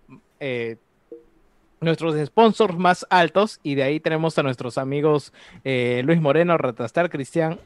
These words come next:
eh, Cristian Cherón, Bacunillo, J C Vázquez, Renzo Medina, Vanessa Vegaso, Michael S.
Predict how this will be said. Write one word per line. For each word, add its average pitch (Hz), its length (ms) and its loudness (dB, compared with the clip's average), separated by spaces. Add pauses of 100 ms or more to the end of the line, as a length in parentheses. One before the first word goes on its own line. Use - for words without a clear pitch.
(120)
eh, 113 400 -6
Cristian 147 320 -6
Cherón, 156 400 -2
Bacunillo, 151 560 -4
J - 240 -8
C 131 140 -4
Vázquez, 143 360 -2
Renzo 131 240 -8
Medina, 151 400 -6
Vanessa 123 380 -8
Vegaso, 135 480 -4 (340)
Michael 147 360 4
S. 160 440 2